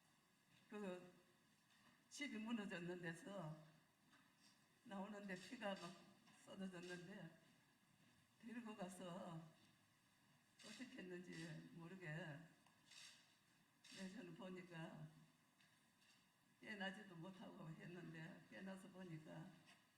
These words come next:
배에 험이 있었고 그 안에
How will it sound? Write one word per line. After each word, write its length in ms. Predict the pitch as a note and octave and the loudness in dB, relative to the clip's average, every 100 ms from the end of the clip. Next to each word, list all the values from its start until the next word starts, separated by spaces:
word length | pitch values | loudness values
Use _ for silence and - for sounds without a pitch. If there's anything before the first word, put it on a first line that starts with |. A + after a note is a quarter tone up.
| - - - - - - - - - - - - | -20 -20 -20 -20 -20 -20 -20 -20 -20 -20 -12 4
배에 640 | A3 E3+ D#3+ D#3 D3+ - - - - - - - - - - - - - - - C4 | 8 10 10 8 6 0 -6 -12 -18 -20 -20 -20 -20 -20 -20 -20 -20 -20 -16 -4 4
험이 320 | A3 G3+ F#3+ | 6 8 8
있었고 640 | - F3 D#3+ D3+ D3 D#3 E3 - - - - - | 6 0 0 2 4 2 -6 -12 -14 -20 -20 0
그 100 | G3+ | 6
안에 400 | E3+ F#3 E3 D#3+ | 6 6 4 4